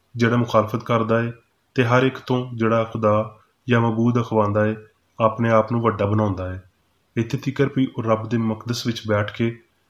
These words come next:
ਆਪਣੇ ਆਪ ਨੂੰ ਰੱਬ ਜ਼ਾਹਿਰ ਕਰਦਾ ਏ। ਮੱਤੀ।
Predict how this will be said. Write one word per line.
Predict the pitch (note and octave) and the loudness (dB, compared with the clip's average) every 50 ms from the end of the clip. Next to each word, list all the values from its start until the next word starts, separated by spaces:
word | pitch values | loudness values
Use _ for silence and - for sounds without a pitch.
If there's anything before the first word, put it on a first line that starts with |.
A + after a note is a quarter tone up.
| _ - | _ -2
ਆਪਣੇ | B2+ A#2 A2+ - B2 B2 | 0 0 0 2 2 2
ਆਪ | A#2+ A#2 A#2+ B2+ | 2 2 2 0
ਨੂੰ | A#2+ A2 | -2 0
ਰੱਬ | G#2+ G2+ G2+ G#2+ | 0 0 0 0
ਜ਼ਾਹਿਰ | G#2 G#2+ G2+ G2 G2 | 0 0 0 -2 -4
ਕਰਦਾ | G2 - F#2+ F2+ F2+ F#2 F2+ F2 F#2 | -6 -6 -6 -6 -6 -8 -10 -10 -12
ਏ। | F#2 - _ _ _ _ _ _ _ _ _ _ _ _ _ _ _ _ _ _ _ _ _ _ _ _ _ _ _ _ _ _ _ _ _ _ _ _ _ _ _ _ _ _ _ _ _ _ _ _ _ _ _ _ _ _ _ _ _ _ _ _ _ _ _ _ - | -16 -20 _ _ _ _ _ _ _ _ _ _ _ _ _ _ _ _ _ _ _ _ _ _ _ _ _ _ _ _ _ _ _ _ _ _ _ _ _ _ _ _ _ _ _ _ _ _ _ _ _ _ _ _ _ _ _ _ _ _ _ _ _ _ _ _ -6
ਮੱਤੀ। | A2 G#2+ G#2+ - - A2+ A2 A2 - | -6 -6 -6 -6 -10 -10 -10 -10 -12